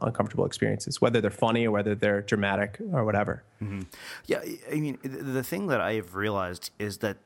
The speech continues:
Speaker 2: like, there's no progress that occurs inside of your comfort zone. Like, all
Speaker 1: <laughs> None.
Speaker 2: progress happens outside of it, even if it's, like, the slightest step out.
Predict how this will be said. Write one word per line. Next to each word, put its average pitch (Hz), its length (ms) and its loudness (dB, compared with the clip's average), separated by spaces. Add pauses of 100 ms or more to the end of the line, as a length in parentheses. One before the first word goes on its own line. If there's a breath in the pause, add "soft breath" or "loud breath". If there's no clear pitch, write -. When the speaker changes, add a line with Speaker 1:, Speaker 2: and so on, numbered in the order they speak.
(200)
Speaker 2:
like, 117 220 -6
there's 131 300 -2
no 135 360 0
progress 110 680 -2
that 95 160 -4
occurs 104 340 -2
inside 95 380 -2
of 85 100 -10
your 82 100 -10
comfort - 440 -6
zone. - 260 -8
Like, 110 200 -2 (100)
all 135 160 2
Speaker 1:
<laughs> - 20 0
None. 104 80 -6
Speaker 2:
progress 127 380 2
happens 113 480 -2
outside 110 440 0
of 92 80 -8
it, 85 140 -14
even 170 220 -2
if 143 120 -4
it's, - 160 -4
like, 113 120 -6
the 104 100 -2
slightest 147 960 0
step - 340 0
out. 107 320 0